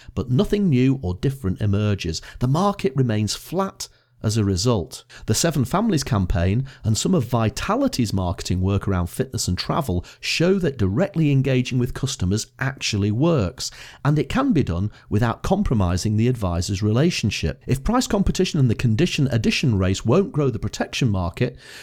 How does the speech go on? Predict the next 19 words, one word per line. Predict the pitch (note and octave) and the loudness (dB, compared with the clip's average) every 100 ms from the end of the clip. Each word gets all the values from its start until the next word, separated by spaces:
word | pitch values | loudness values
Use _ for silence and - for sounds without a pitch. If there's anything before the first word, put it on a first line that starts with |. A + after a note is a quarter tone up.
| - | 0
which | B3+ - | 0 2
we've | F#3+ - | -2 -2
pretty | F3 C3+ | -2 0
much | A2+ A2+ - | 0 -2 -4
proved | - A2+ G#2 | 0 0 0
to | F#2+ | -2
be | F#2+ | 0
the | F2+ | 0
case, | - D3+ F#2+ - - - - | 0 0 0 -4 -10 -18 -4
then | C3+ | -2
perhaps | C#3+ C3+ D#3+ - | 0 -2 -2 -2
real | G#2+ G#2+ F#3+ A#3 | 0 2 4 4
engagement | A3 F#3+ F3 F3 E3 A2 - | 4 4 2 0 0 -2 0
with | G2+ | -2
customers | - G3 - G#2+ E2+ F2+ - _ - | 0 -2 0 0 0 -2 -6 _ -4
is | C3+ | -2
the | E3 | 2
way | A#2 F#2 | 2 2
forward. | - F3+ A3+ D3 F2 | 2 2 2 2 0